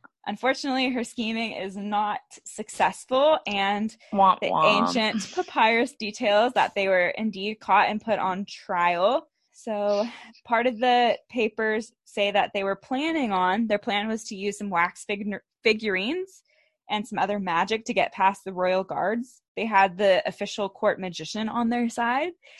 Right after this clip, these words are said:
Speaker 1: and it was said that at the time he would use, like, drugs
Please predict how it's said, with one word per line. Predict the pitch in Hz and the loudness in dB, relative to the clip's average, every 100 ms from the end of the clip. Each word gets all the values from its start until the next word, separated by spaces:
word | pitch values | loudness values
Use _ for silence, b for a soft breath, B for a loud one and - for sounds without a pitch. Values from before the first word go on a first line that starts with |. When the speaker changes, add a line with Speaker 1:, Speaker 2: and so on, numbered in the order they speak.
| B - | B -4
Speaker 1:
and | 202 190 | -2 0
it | 151 | 0
was | 220 - | 0 2
said | 196 208 | 2 4
that | 208 185 - | 4 4 2
at | 214 | -2
the | 220 | -4
time | - 185 190 202 214 - _ | -4 -2 0 0 -4 -8 _
he | - 220 | -6 -4
would | 208 | -4
use, | 180 185 196 | -4 -8 -4
like, | 170 175 - | -4 -6 -2
drugs | 160 160 214 208 | 2 2 0 -6